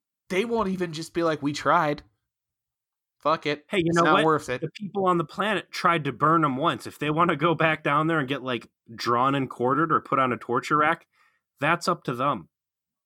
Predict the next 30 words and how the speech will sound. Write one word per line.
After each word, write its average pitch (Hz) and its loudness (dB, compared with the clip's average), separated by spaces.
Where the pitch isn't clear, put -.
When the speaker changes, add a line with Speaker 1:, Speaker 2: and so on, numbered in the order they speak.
Speaker 1:
Right, 180 0
like, 143 -2
your 160 2
shit's 180 -2
all 165 4
been 170 -4
seized. 147 -4
You 143 2
don't 151 2
actually 147 -2
have 151 2
any 139 -4
power, 143 2
so 139 -10
they 147 -2
go 143 0
back 135 0
there 143 -2
and 127 -4
get 135 -6
their 202 -6
fucking 127 -2
shit 127 -8
pushed - -6
in. 131 -4
It's 120 -8
their 131 0
problem. 131 -2
No, 147 0
like, 147 0